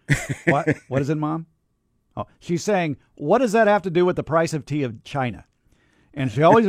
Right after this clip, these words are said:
Speaker 1: <laughs>
Speaker 2: she would always say that when you got off topic. And so what she wants to know is, "I'm a home gardener. How does no-till apply to me?" So when we come back from this break, talk about applying no-till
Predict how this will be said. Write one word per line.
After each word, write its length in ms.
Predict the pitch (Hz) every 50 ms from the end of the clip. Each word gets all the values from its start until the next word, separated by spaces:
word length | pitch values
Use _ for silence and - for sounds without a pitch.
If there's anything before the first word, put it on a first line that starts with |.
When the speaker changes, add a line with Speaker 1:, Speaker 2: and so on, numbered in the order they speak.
| 180 -
Speaker 1:
<laughs> 40 | -
Speaker 2:
she 120 | - 135
would 100 | 139 135
always 220 | 139 151 190 196 -
say 140 | 180 165
that 320 | 151 147 143 143 139 - -
when 460 | - 156 135 131 127 123 127 123 - - _ _ _
you 140 | - 160 123
got 180 | 135 139 139
off 200 | 131 127 131 -
topic. 440 | - 135 123 101 101 - - - - _ _ _ _ _ _ _ _
And 260 | - 135 135 135 131
so 420 | - 160 156 143 139 139 131 - - _ _ _ _ _ _ _ _ _ _ _ _ 196
what 180 | 165 151 143
she 120 | - 175 196
wants 220 | 185 180 165 127
to 60 | 151
know 180 | 151 139 135 135
is, 460 | 135 131 123 104 - - - - _ _ _ _ _ _ _ _ _ _ _
"I'm 120 | 139 147
a 60 | 139 127
home 200 | 131 165 151 139
gardener. 360 | 131 143 135 131 123 131 127
How 120 | 127 139
does 160 | 143 135 113
no-till 440 | 113 135 127 127 123 - 131 123 113
apply 320 | 113 110 - 117 110 113 107
to 60 | 107
me?" 260 | 113 120 107 - - _ _ _ _ _ _ _ _ _ _ _
So 160 | _ - 160
when 160 | 139 151 175 233
we 80 | 254
come 140 | - 220 196
back 180 | 180 175 165 -
from 120 | 156 151
this 180 | 139 139 107 110
break, 400 | 113 135 123 107 95 - - _ _ _ _ _ _ _ _ _ _ _
talk 240 | - 165 190 196 196
about 340 | 202 180 170 165 156 - _ _ _ _ _ _ _
applying 480 | - - - - 214 233 220 214 190 160
no-till 580 | 160 160 156 151 - 139 135 120 117 113 110